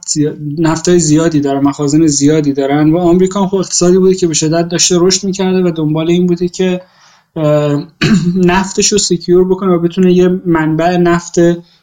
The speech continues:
قابل اتکا داشته باشه. تو همون زمان، اه، جناب صدام حسین حمله می‌کنه به کویت و کویت رو می‌گیره و خب، اه، اون مخازن نفتی عربستان هم خیلی نزدیک بودن به کویت و خب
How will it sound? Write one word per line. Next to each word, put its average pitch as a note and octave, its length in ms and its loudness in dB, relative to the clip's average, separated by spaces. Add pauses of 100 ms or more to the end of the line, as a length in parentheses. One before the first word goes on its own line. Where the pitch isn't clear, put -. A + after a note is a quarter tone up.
(120)
قابل D3 300 0
اتکا D3+ 480 -2
داشته D3+ 340 0
باشه. - 320 -10 (540)
تو G#3+ 100 -2
همون A3+ 340 0
زمان، A3 600 2
اه، E3 540 2 (320)
جناب E3+ 360 2
صدام D#3+ 640 0
حسین F3+ 340 0
حمله E3 360 2
می‌کنه F#3 380 0
به F3 180 0
کویت D#3+ 640 -2
و D#3+ 100 -2
کویت D#3 440 -2
رو D#3+ 60 0
می‌گیره D#3+ 600 0 (480)
و D#3 140 -2
خب، D#3+ 360 -2
اه، D#3+ 40 0 (240)
اون F3 300 2
مخازن E3+ 560 2
نفتی F3 460 0
عربستان D#3+ 460 0
هم F#3 80 2
خیلی F3+ 220 0
نزدیک D#3 460 0
بودن C#3+ 300 -6
به C#3+ 80 -8
کویت - 460 -8
و D3 40 -2
خب D#3 180 -8